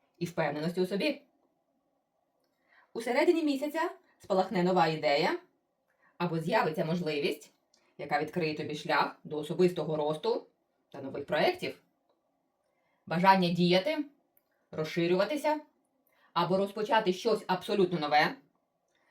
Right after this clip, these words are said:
стане твоїм головним пріоритетом. Імператор. Чітке бачення та внутрішня дисципліна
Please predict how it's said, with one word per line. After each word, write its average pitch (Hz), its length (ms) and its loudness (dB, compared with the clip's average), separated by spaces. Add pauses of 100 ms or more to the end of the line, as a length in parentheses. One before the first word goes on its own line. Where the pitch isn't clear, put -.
(100)
стане 160 340 -2
твоїм 208 320 -2
головним 147 460 -2
пріоритетом. 175 600 0 (1600)
Імператор. 147 580 4 (1200)
Чітке 180 320 -2
бачення 247 520 0 (320)
та 160 100 -6
внутрішня 156 420 -4
дисципліна 151 640 -6